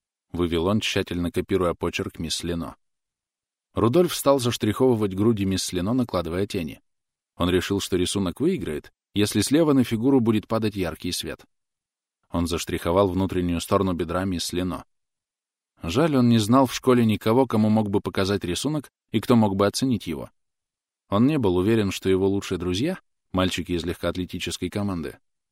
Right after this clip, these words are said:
смогут бесстрастно это оценить. Рудольф кончал заштриховывать ремешки туфель мисс Лено, когда почувствовал, что кто-то стоит у него за спиной. Он медленно поднял голову. Мисс Лено пристально смотрела на рисунок.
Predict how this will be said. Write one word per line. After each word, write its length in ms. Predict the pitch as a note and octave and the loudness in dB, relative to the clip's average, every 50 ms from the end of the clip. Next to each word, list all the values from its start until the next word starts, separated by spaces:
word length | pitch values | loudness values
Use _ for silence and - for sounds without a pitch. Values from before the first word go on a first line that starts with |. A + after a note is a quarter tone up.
| _ _ | _ _
смогут 360 | - - G#2+ G#2+ F#2+ G2+ F#2+ | -4 0 0 0 2 0 0
бесстрастно 520 | F2+ F#2+ F2+ - - F2+ F2 E2+ - - A#2 | 0 -2 -2 -2 -4 -4 -4 -4 -4 -4 -4
это 160 | A2+ - A2 | -4 -4 -6
оценить. 480 | G2+ - - F#2+ E2 D2+ - - - _ _ _ _ _ _ _ _ _ _ _ _ _ _ _ _ _ _ _ _ _ | -6 -6 -8 -8 -10 -10 -12 -16 -20 _ _ _ _ _ _ _ _ _ _ _ _ _ _ _ _ _ _ _ _ _
Рудольф 400 | - G2 A#2 C3 F#3+ G3 F3+ - | 0 0 4 4 4 2 2 2
кончал 400 | - C3+ B2 A#2 - C#3+ D3+ C3+ | 2 4 4 4 4 2 2 2
заштриховывать 800 | A#2+ A2 G2+ - G#2 A2 G2+ - B2 A#2+ A#2 G#2+ G2 F2+ - - | 2 0 0 -2 -2 -2 0 0 2 2 2 0 0 -4 -6 -6
ремешки 420 | - G2+ G#2 G#2 G#2 G2 - - A#2 | -4 -2 0 0 0 -2 -2 -4 -4
туфель 360 | G#2 - A2+ - - F#2 F2+ | -2 -2 -2 -2 -2 -4 -2
мисс 260 | F#2 F#2 F2+ - - | -2 -2 -4 -4 -4
Лено, 300 | - E2+ F2 A2+ D#3+ - - _ _ _ _ _ | -4 -4 -4 -4 -6 -8 -12 _ _ _ _ _
когда 260 | - F#2+ F#2+ G#2 A2 | -4 -2 0 0 2
почувствовал, 560 | - A2 - - E3 - - D3 C3 C3 A#2+ | 2 2 2 2 0 2 2 2 2 2 2
что 200 | A2+ - - B2 | 0 0 -2 -2
кто-то 260 | - - C#3+ C#3 C3+ | 0 0 0 0 0
стоит 300 | A#2+ - - A2 A2+ A2+ | -2 0 0 -2 0 0
у 20 | A#2 | 0
него 200 | G#2+ G2+ G2+ G2 | 0 0 0 0
за 100 | G2+ G#2 | 0 -2
спиной. 460 | - - A#2+ A2+ G2+ D#2+ C2+ C2 - _ _ _ _ _ _ _ _ _ _ _ _ _ _ _ _ _ | -2 -4 -6 -6 -6 -8 -10 -14 -16 _ _ _ _ _ _ _ _ _ _ _ _ _ _ _ _ _
Он 220 | - F2 C3 D3 A#2+ | -8 -6 -4 -2 -2
медленно 460 | G2+ F#2+ G2+ G#2+ A2 A2+ A2+ A2 G#2+ | -2 -2 -2 -2 0 0 0 0 0
поднял 380 | - - D#2+ D2+ D#2 E2 E2+ | -2 -6 -6 -6 -6 -6 -6
голову. 420 | E2+ F2 E2+ D#2 D2+ C#2+ B1+ A#1 - _ _ _ _ _ _ _ _ _ _ _ _ _ _ - | -4 -4 -4 -4 -4 -6 -8 -12 -16 _ _ _ _ _ _ _ _ _ _ _ _ _ _ -6
Мисс 280 | D#2+ E2+ E2+ - - | -6 -4 -4 -4 -4
Лено 280 | F2+ F2 F2 F#2+ G#2+ G#2 | -2 -2 0 0 0 -2
пристально 520 | - - - G#2 - - - G2 F#2+ F#2+ | 0 -2 -2 -2 -2 -2 -2 -2 -2 -2
смотрела 460 | - - G2 F#2 - F2+ F2 E2 D#2+ D#2+ | -4 -4 -4 -4 -4 -4 -4 -4 -4 -4
на 80 | E2 | -4
рисунок. 500 | E2+ F2+ F#2+ - - E2 C#2 C2 - - | -6 -6 -6 -6 -8 -10 -12 -14 -16 -20